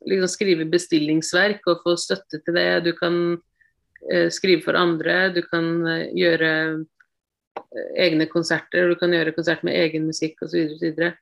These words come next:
Det er klart at hvis du skal gjøre en sånn soloartistkarriere da,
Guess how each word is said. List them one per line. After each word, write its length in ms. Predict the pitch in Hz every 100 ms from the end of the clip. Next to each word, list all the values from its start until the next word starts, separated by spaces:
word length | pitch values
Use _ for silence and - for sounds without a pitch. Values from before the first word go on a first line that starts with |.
| _ _ _ -
Det 80 | 208
er 40 |
klart 240 | 208 190 190
at 80 | 190
hvis 180 | 190 190
du 60 |
skal 360 | 185 202 190 160
gjøre 320 | 202 190 170
en 160 | 175 185
sånn 220 | 175 170
soloartistkarriere 2000 | - 170 160 156 160 156 - 160 - - - - _ _ - 180 175 170 156 165
da, 160 | 220